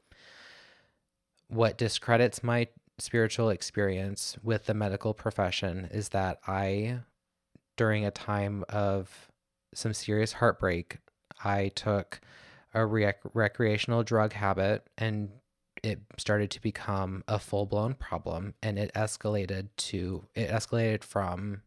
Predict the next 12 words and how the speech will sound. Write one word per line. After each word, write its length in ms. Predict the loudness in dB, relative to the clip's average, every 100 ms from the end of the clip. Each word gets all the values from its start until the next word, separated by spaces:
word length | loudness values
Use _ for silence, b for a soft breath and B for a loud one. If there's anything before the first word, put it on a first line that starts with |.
| -8
uh, 220 | -4 -4 -4 -2
trigger 200 | 2 4
warning 220 | 2 2
for 160 | 0
drug 300 | 2 2 2
abuse. 440 | 0 0 0 0 -6 B B B B B B
It 60 | 0
escalated 560 | 0 2 2 2 0
from 360 | 0 0 0 -2
cocaine 520 | -4 -2 0 -2 -4
to 140 | -4 -4
meth. 500 | -4 -6 -10 -16